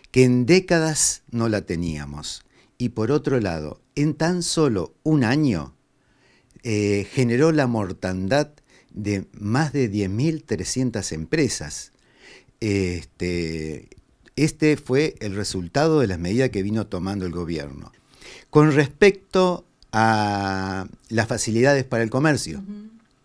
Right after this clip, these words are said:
Speaker 1: son dos. Una, que el sistema de tarjeta de créditos, en vez de liquidarnos a los diecinueve días hábiles,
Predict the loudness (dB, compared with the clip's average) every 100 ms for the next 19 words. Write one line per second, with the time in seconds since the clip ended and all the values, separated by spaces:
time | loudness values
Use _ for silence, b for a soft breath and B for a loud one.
0 | -20 b b -2 0 0 -4 -10 -14 -18
1 | _ _ b b b 4 6 8 4 2
2 | -8 b b b b _ 0 4 4 4
3 | 4 2 0 -2 -2 -4 0 0 0 0
4 | -4 -6 -6 -4 -4 -4 0 2 2 -2
5 | -4 -6 -10 b b -6 -2 0 4 4
6 | 4 2 -4 -14 _ -6 -4 -2 2 2
7 | 2 -2 -6 -10 -12 -8 -4 -4 -4 -6
8 | -6 -4 -2 2 2 2 0 0 0 0
9 | 0 -2 -4